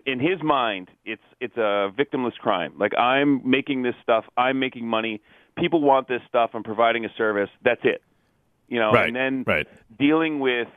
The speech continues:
Speaker 1: Crazy Eight, you find that this is one of the turning points for Walt. Now, this is also, you see the dynamic for the first, first of all, and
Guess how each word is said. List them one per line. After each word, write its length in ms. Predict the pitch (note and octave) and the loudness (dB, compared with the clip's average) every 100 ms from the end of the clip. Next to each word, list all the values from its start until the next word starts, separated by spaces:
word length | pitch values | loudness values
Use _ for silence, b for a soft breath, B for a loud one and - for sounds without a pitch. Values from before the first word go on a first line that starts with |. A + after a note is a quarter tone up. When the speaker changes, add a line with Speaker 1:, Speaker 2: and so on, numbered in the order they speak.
| _ | _
Speaker 1:
Crazy 380 | - A#2+ G2+ A2+ | -6 -4 -4 -4
Eight, 260 | F3+ C#3 - _ | -2 -4 -10 _
you 200 | B2 A#2+ A2 | -14 -14 -8
find 260 | C3 A2+ A2 | -2 -2 -2
that 100 | G#2 | -4
this 120 | A#2 - | -6 -6
is 80 | G#2+ | -6
one 140 | A2 | -4
of 60 | G2+ | -2
the 60 | F#2 | -4
turning 280 | G#2+ F#2+ | -4 -6
points 280 | F#2+ F2+ F2 - | -4 -6 -8 -10
for 80 | F2+ | 0
Walt. 300 | C3 A#2+ - | 2 2 0
Now, 240 | D3 C#3+ | 0 0
this 120 | A#2+ - | -2 -6
is 100 | C3 | -6
also, 580 | A#2+ E3+ G#3+ F#3+ C3 G#2+ b b b b b _ - | 0 2 2 0 0 -2 b b b b b _ -10
you 220 | C3+ C3+ - | -4 -4 0
see 100 | D3+ | 0
the 80 | B2+ | 0
dynamic 520 | A2 B2 A#2+ C3 B2 | 0 -2 -2 -6 -8
for 80 | - | -6
the 80 | G#2+ | -8
first, 220 | - A2 - | -4 -6 -4
first 240 | - B3+ - | 0 0 0
of 60 | |
all, 60 | D3 - B B | -8 -10 B B
and 240 | C#3+ C3 | -2 -2